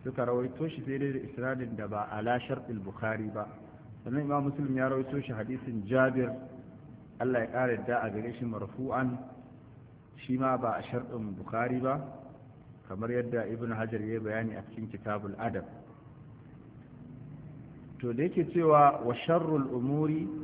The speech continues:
muhdathatuha." Al-muhdathat jam'u muhdasa. Abin da ake nufi da muhdasa kuma shine ma ahdathahu an-nas,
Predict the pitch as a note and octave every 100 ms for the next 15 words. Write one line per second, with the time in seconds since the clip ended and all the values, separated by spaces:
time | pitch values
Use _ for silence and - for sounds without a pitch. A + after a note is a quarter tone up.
0 | - - - - - - G#2 B2+ D#3+ C#3
1 | - C#3+ C#3+ C#3 A#2+ B2 B2 B2 A#2+ B2
2 | B2+ F3 E3 D3+ - - - - - -
3 | - G#2+ D#3+ E3 B2+ C3+ C#3+ C3+ C#3 C#3
4 | G2+ G2 - - - - - G#2+ C#3+ E3
5 | E3 D#3+ D#3+ D#3 D3 C3+ D3+ D3 D#3 D#3
6 | C3 D3 D#3 D3+ B2 G#2+ - - - -
7 | D3 D3+ C3 B2+ D3 C#3+ C3+ B2 C3 B2
8 | A#2 A2+ A#2+ A2